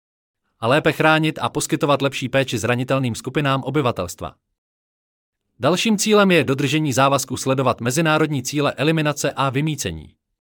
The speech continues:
Míru proočkovanosti a mezery v očkování však lze odvodit z anonymizovaného registru očkování a na základě anonymizovaných údajů lze také zahájit cílené očkovací kampaně k odstranění mezer v očkování a dodržení mezinárodních cílů.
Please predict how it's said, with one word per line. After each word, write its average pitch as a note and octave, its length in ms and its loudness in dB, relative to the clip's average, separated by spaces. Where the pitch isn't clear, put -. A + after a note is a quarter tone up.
Míru F3+ 260 0
proočkovanosti E3+ 840 2
a B2+ 100 0
mezery C3+ 320 2
v C3 60 -8
očkování C#3 520 0
však - 220 -4
lze G#2+ 180 -4
odvodit C#3+ 400 -4
z - 80 -8
anonymizovaného E3 800 2
registru C3+ 420 -4
očkování C#3 680 0
a A#2 100 -4
na A2 120 -4
základě C3 460 -2
anonymizovaných C3 840 -2
údajů D3+ 360 0
lze C3 180 -2
také A2 280 -2
zahájit B2+ 460 0
cílené C#3 440 -2
očkovací C3+ 480 -4
kampaně C#3 420 -2
k - 120 -16
odstranění C#3+ 560 -2
mezer B2+ 300 0
v - 60 -18
očkování C#3+ 640 0
a A2+ 140 -4
dodržení D3 500 -2
mezinárodních D3+ 680 0
cílů. A2+ 440 -6